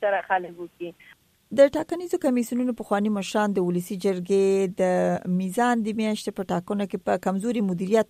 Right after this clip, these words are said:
Speaker 2: تورن دي. تاسو د ټاکنو په برخه کې د یو قوي مدیریت لپاره څه په پام کې لرئ؟
Speaker 1: بالکل.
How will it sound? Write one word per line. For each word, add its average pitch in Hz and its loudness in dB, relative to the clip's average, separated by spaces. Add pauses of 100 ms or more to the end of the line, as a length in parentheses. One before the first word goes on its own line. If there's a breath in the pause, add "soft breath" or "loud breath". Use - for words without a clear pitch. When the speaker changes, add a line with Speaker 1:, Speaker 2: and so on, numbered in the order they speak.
Speaker 2:
تورن 147 -6
دي. - -14 (140)
تاسو 269 2
د 233 0
ټاکنو 247 2
په 233 0
برخه 202 4
کې 220 -2
د 190 -2
یو 196 4
قوي 214 0
مدیریت 214 4
لپاره 180 2
څه 415 -2
په - -4
پام 190 2
کې - -6
لرئ؟ 147 -6 (440)
Speaker 1:
بالکل. 214 4